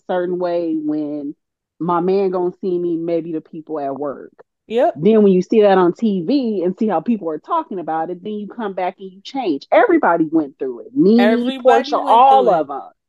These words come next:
Speaker 2: All of 'em. All of them. That if we go back and watch season one of Real Housewives of Atlanta, to this last season, it, it,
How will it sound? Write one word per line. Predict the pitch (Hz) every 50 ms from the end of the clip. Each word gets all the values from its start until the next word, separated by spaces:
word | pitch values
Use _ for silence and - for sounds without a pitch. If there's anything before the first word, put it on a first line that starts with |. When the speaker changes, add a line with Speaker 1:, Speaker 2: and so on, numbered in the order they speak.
| _
Speaker 2:
All | - 165 175 190 214 233 254 262
of | 269 269 262 240 220
'em. | 202 180 165 147 135 135 135 _ _ _ _ _ _
All | - 190 202 214 226 247 254 247
of | 240 226 214
them. | 226 226 220 208 208 190
That | 202 190 165 107 151
if | 180 175 _ _
we | 247 254 269 269
go | 277 269 262 262 254
back | 233 247 240 240 233 - 220
and | 202 202 202
watch | 208 196 196 190 190
season | - - - 220 226 226 220 214 214 208
one | 208 208 202 202
of | 202 196 196
Real | 190 190 196 202 196
Housewives | 196 196 196 190 190 - 208 190 185 180 185 185 202
of | 185 180 180
Atlanta, | 165 139 160 180 185 185 180 175 - - 175 160 160 156 160 - _ _ _ _ _ _ _ _ -
to | - 240 240 233 220 214 190 170 165
this | 175 202 202 202 202 -
last | 220 208 220 220 220 214 214 208 202 - -
season, | 220 208 202 196 196 190 180 175 175 175 170 175 185 185 _ _ _ _ _ _ _ -
it, | 180 175 160 143
it, | 147 160 - -